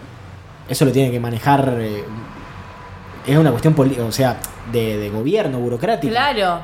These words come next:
Speaker 1: Eh, no,
Speaker 2: O sea, es una
Speaker 1: burocrática.
Speaker 2: persona, no es un
Speaker 1: Y es una
Speaker 2: pedazo
Speaker 1: cuestión
Speaker 2: de
Speaker 1: no de gobierno, sino insti-, institucional. Pasa a ser, tipo, algo, no alguien. Eh, entonces se me ocurre igual que en tu historia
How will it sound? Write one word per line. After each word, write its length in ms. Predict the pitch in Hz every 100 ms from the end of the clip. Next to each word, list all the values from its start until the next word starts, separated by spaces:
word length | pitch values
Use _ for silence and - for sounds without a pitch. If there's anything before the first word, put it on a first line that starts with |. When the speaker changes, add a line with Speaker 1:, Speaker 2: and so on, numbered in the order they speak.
| -
Speaker 1:
Eh, 540 | 110 107 104 101 98 92 92 104 -
no, 120 | 120 123 95 90 107
Speaker 2:
O 40 |
sea, 120 | 113 262
es 40 | 277
una 40 | 359
Speaker 1:
burocrática. 280 | 311 240 226
Speaker 2:
persona, 560 | 233 - 349 359 226
no 80 | 214
es 80 | 294
un 220 | 294 196
Speaker 1:
Y 60 | 202
es 40 |
una 80 | 226
Speaker 2:
pedazo 40 | 233
Speaker 1:
cuestión 220 | 190 226
Speaker 2:
de 240 | 196 190 180
Speaker 1:
no 60 | 185
de 40 |
gobierno, 300 | 175 180 202
sino 160 | 170 175
insti-, 240 | 175 160
institucional. 800 | 147 127 127 120 127 175 139 110 - - - - - - - - -
Pasa 160 | 156 156
a 40 |
ser, 280 | 170 156 131
tipo, 400 | 143 139 123 120
algo, 380 | 147 139 117 101 - -
no 180 | 123 127
alguien. 360 | 113 110 104 98 - - - - - -
Eh, 560 | 120 120 113 110 107 104
entonces 300 | 127 202 240
se 80 | 180
me 60 |
ocurre 260 | 147 202 208
igual 220 | 175 202
que 120 | 196
en 140 | 151 135
tu 100 | 151
historia 640 | 147 185 156 147 156 -